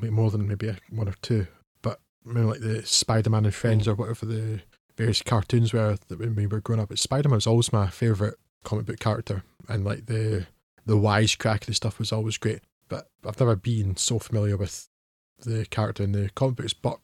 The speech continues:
Speaker 1: from listening to people who are big fans of that, seem really, really pleased with this particular take on
Speaker 2: Mm-hmm.
Speaker 1: him, and that the smaller scale crime fighting stuff is what Spider-Man's supposed to do.
Speaker 2: Yeah.
Speaker 1: And it just, it's more interesting too, because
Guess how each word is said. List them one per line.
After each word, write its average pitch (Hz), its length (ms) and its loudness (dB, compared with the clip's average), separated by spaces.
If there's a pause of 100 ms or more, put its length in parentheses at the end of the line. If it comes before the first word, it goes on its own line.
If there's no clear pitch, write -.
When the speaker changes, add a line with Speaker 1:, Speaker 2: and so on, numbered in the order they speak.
Speaker 1:
from 113 180 -2
listening 123 280 0
to 110 100 -8
people 107 220 -6
who 107 240 2 (180)
are - 80 -14
big 107 240 -2
fans 127 340 4
of 113 100 4
that, 101 280 -4 (500)
seem 120 300 4
really, 127 380 4
really 117 180 2
pleased - 520 0
with - 360 -6 (180)
this 117 300 2
particular - 340 -4
take 135 260 2
on 123 60 -6
Speaker 2:
Mm-hmm. 110 80 -4
Speaker 1:
him, 95 140 -4 (280)
and 113 160 -2
that - 140 -4 (460)
the 113 100 4
smaller 127 520 6
scale 117 680 0 (300)
crime 127 360 6
fighting 113 440 2
stuff - 460 -4 (380)
is 127 500 6
what 127 160 0
Spider-Man's 120 540 4
supposed - 340 -2
to 120 60 -2
do. 123 300 6
Speaker 2:
Yeah. 107 160 -2 (220)
Speaker 1:
And 139 80 2
it 147 60 2
just, 190 260 0
it's 151 340 -4
more 214 120 4
interesting 160 540 4
too, 160 240 0
because 123 500 -4